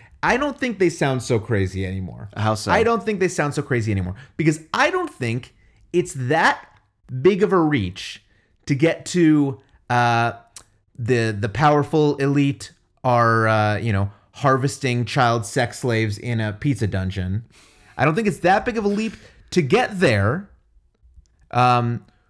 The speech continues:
Speaker 1: when you have, you know, uh, the powerful elite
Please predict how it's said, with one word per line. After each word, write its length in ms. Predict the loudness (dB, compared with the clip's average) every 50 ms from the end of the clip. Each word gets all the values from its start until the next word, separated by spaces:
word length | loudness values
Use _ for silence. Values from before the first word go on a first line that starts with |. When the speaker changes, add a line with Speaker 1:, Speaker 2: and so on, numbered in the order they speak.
| _ _ -8
Speaker 1:
when 320 | -2 0 0 2 2 2
you 220 | 0 2 2 2
have, 640 | 4 4 6 6 6 4 4 2 0 -4 -10 -14 -18 _ _ _ _ _ _ _ _ _ _ _ _ _ _ _ _
you 120 | 0 2 2
know, 400 | 4 4 4 4 4 4 2 2
uh, 560 | 0 0 0 2 2 2 2 2 0 0 -4 -8 _ _ _ _ _ _ _ -8
the 200 | -2 0 0 2
powerful 600 | 2 2 4 4 4 4 2 0 2 2 2 4
elite 560 | 4 4 4 4 4 4 2 -2 -8 -18 -20